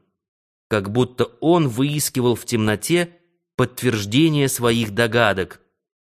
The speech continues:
Вы когда-либо задавались вопросом, почему все крупнейшие столицы в прошлом веке поспешили прокопать метрополитены, чтобы решить проблемы с транспортом?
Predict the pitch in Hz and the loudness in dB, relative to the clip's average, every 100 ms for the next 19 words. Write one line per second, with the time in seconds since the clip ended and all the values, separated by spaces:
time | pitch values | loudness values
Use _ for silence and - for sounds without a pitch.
0 | _ _ _ _ _ _ _ 117 220 247 | _ _ _ _ _ _ _ -2 0 0
1 | 220 _ - 185 180 202 190 175 110 110 | -4 _ -4 -2 0 0 0 -2 2 2
2 | 107 101 110 110 135 180 175 139 135 147 | 2 0 -2 2 2 2 0 -2 -2 -4
3 | - 208 214 - 92 85 _ _ _ _ | -2 -2 0 -2 -4 -6 _ _ _ _
4 | _ _ _ _ _ _ 269 - 262 196 | _ _ _ _ _ _ -2 0 2 2
5 | 135 - 143 143 143 160 185 143 - 110 | 0 0 -2 -2 -2 0 0 0 -2 -4
6 | - 135 180 220 123 110 - 135 - 123 | -2 -2 -2 -2 -4 -4 0 0 0 -2
7 | 117 190 220 202 196 _ _ _ _ 147 | 0 -2 0 -2 -2 _ _ _ _ -4
8 | - 156 - 226 208 - 170 175 175 190 | -2 -4 -2 -2 -2 -2 0 0 0 -2
9 | - 160 170 170 175 170 185 135 107 98 | 0 -2 0 -2 -2 -4 0 2 2 0
10 | 82 _ _ _ _ _ _ _ _ _ | -4 _ _ _ _ _ _ _ _ _
11 | _ - - 104 104 98 117 147 - 117 | _ -20 -4 -2 0 -2 0 -2 0 -2
12 | 104 98 101 101 - 156 - 98 - 90 | 0 0 -2 -2 0 0 -2 -6 -4 -6